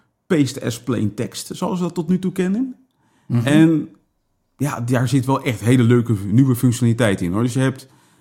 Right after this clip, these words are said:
Speaker 1: ehm, vanaf nu eh, de optie om Windows Shift V te gebruiken om te plakken. Tenminste, als je het hebt ingeschakeld in PowerToys.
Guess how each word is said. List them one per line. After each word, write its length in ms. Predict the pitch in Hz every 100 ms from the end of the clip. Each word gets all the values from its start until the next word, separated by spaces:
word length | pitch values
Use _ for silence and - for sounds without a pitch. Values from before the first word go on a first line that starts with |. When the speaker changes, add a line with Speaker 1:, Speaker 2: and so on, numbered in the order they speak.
| _ _
Speaker 1:
ehm, 400 | 127 127 123 117 - - _ _
vanaf 340 | - 147 151 143
nu 380 | 202 226 240 - _ _ _ _ _
eh, 200 | 123 127
de 80 | 143
optie 460 | 156 - 147 -
om 320 | 135 135 127 -
Windows 680 | 107 147 226 202 190 170 - -
Shift 500 | 117 - 175 147 - -
V 360 | 123 156 190
te 100 | 156
gebruiken 500 | 113 104 92 82 -
om 140 | - -
te 80 |
plakken. 400 | - 101 - 196 - _ _ _ _ _ _ _ _
Tenminste, 260 | 101 101 101
als 100 | -
je 60 |
het 80 | -
hebt 120 | 101
ingeschakeld 480 | 95 - 82 - 117
in 160 | - 104
PowerToys. 640 | 90 - - 127 151 -